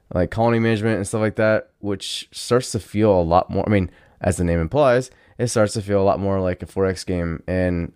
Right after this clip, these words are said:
I was playing around with it quite a bit, and I believe it's gonna be one of the mods that I, I highlight through the Modify playlist new, um, feature we're playing with. And, uh, yeah, I mean, I know that there's a debate that goes on between a lot of, well, my,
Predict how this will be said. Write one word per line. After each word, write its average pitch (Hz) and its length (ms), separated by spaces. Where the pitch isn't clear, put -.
I 113 120
was 131 160
playing 131 260
around 117 200
with 101 100
it - 120
quite 123 200
a 107 40
bit, 92 320
and 90 100
I 92 40
believe 107 220
it's 98 120
gonna 98 180
be 92 380
one 104 140
of 101 140
the 92 480
mods 95 460
that 92 120
I, 85 380
I 92 40
highlight 95 480
through 98 140
the 92 80
Modify 92 440
playlist 87 720
new, 95 480
um, 82 540
feature 113 280
we're 87 120
playing 85 400
with. 87 360
And, 92 300
uh, 87 260
yeah, 139 180
I 104 100
mean, 120 360
I 139 120
know 147 140
that 98 100
there's 127 180
a 117 80
debate 110 520
that - 280
goes 117 220
on 117 180
between 110 520
a 98 60
lot 98 200
of, 95 100
well, 104 240
my, 98 260